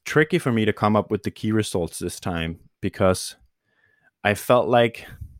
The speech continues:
I don't remember what this is called, but you know, when you, when you drive like a,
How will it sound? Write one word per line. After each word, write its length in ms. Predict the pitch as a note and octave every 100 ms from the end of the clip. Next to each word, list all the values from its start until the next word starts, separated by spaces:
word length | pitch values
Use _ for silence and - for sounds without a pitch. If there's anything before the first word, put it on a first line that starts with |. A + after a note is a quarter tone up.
| - _ _ _ _ _ _ _
I 40 | G2
don't 80 | G#2
remember 220 | G2 F#2
what 160 | F2+
this 140 | F2 -
is 100 | F2+
called, 260 | - D2+ -
but 120 | F2+
you 80 | F2+
know, 120 | F#2+
when 160 | F#2+ F#2
you, 140 | G2+ - -
when 160 | F#2+
you 80 | G2+
drive 460 | - F#2 F2 F2 -
like 240 | E2+ E2
a, 320 | E2 D#2+ D#2+